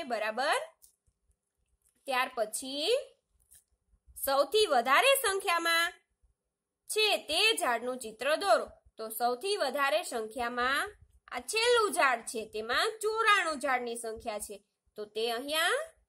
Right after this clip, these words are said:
દોરવાનું છે આ રીતે, બરાબર? ત્યાર પછી છેલ્લું છે કે બીજા નંબરના ઝાડની સંખ્યા સો કરવા બાળકોએ વધુ ઝાડ વાવ્યા. તેમણે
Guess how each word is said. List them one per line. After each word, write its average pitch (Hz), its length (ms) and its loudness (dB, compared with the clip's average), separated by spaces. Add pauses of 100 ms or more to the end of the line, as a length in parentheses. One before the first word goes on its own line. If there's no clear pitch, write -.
(180)
દોરવાનું 427 540 0
છે 381 180 -8
આ 349 180 0
રીતે, 330 320 -6
બરાબર? 240 580 0 (1200)
ત્યાર 220 260 -4
પછી 247 580 -4 (640)
છેલ્લું 381 380 -4
છે 262 240 -2 (1200)
કે 320 160 2 (1200)
બીજા 302 540 4 (120)
નંબરના 285 600 2
ઝાડની 262 580 -2
સંખ્યા 254 800 -2
સો 302 120 -4 (240)
કરવા 269 480 4
બાળકોએ 254 600 -2
વધુ 240 400 -4 (200)
ઝાડ 233 340 0 (120)
વાવ્યા. 330 420 2 (560)
તેમણે 254 260 -4